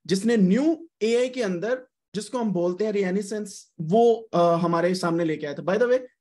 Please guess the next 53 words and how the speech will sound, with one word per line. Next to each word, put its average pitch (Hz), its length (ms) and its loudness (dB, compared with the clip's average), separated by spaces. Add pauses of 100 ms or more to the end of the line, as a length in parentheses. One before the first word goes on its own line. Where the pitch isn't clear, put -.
(220)
ये 220 120 0
जो 269 100 -4
चीज 254 340 -2
है 190 300 -2 (380)
दो 208 160 6
हज़ार 226 240 2
बारह 170 400 -2
के 160 100 -4
बाद 123 280 -14 (380)
अभी 285 240 4
तक 240 240 0 (120)
इतनी 240 280 0
ज्यादा 214 260 2
एडवांसमेंट 170 500 -2
है, 190 60 0
इतने 202 220 -4
ज्यादा 170 240 -2
एल्गोरिथम 160 420 -6
आए 156 100 -6
हैं 165 80 -6
जिसमें 156 280 -8
ग्रेडियंट 156 340 -4
बूस्टिंग 156 320 -4
एल्गोरिथम 151 460 -4
है, 156 60 -4
एक्सजी 160 200 -4
बूस्ट 151 280 -6
है, 196 40 -2
there 262 200 -2
are 170 100 -2
many, 180 200 -4 (320)
दो 175 160 -2
हज़ार 175 180 0
सोलह, 170 360 -2
सत्रह, 170 300 -6
अठारह, 165 380 -4
so 160 100 -12
on 165 120 -4
and 156 140 -6
so 156 140 -8
forth। - 200 -14 (440)
लेकिन 226 240 2
बेसिक 190 440 2
दो 196 160 6
हज़ार 202 280 2
दस 185 260 0
और 208 100 0
दो 175 140 0
हज़ार 175 180 -4
बारह 156 340 -6
के 180 120 -4
बाद 135 320 -10
basically 147 440 -6